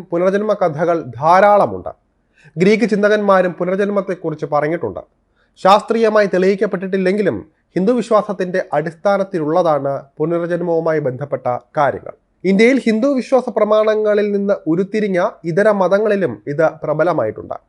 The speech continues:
ഓരോ ജീവനും ഒരുപാട് ജന്മങ്ങളിലൂടെ കടന്നു പോകുന്നെന്നും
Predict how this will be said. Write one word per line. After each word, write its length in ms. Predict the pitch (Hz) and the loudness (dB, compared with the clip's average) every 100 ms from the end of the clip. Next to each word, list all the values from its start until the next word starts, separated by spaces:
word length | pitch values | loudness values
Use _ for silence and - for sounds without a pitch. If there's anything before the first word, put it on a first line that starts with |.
| _ _ _ _ | _ _ _ _
ഓരോ 260 | 147 170 220 240 | 2 8 10 8
ജീവനും 320 | 214 220 220 220 - | 6 4 2 0 0
ഒരുപാട് 440 | 160 196 214 240 240 196 | 4 6 8 8 6 4
ജന്മങ്ങളിലൂടെ 680 | 196 202 208 196 196 196 190 | 2 2 2 2 2 0 2
കടന്നു 300 | 165 170 214 202 | 2 2 -2 0
പോകുന്നെന്നും 500 | 170 185 175 156 | 0 2 0 0